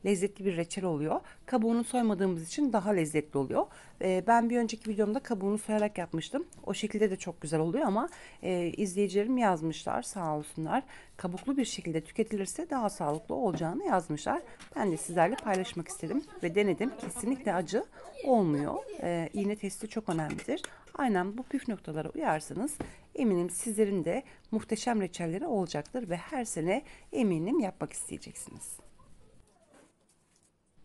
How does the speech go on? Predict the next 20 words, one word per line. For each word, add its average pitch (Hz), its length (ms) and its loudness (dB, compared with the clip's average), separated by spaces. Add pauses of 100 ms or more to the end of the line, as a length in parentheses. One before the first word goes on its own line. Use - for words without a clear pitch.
(340)
Bir 220 200 4
bezin 220 260 6
içerisine 220 440 4
saracağım 208 640 4
ve 180 80 4
tamamen 175 540 4
kavanozlar 185 680 2 (300)
soğuyana 214 600 4
kadar 208 340 2
bu 233 120 4
bezin 202 300 4
içerisinde 214 480 2
kalacak. 175 600 0 (340)
Ardından 202 580 6
karanlık 175 580 0
ve 165 60 -2
serin 185 340 0
bir 156 60 -2
yerde 143 420 0 (260)
saklayacağım. - 720 -2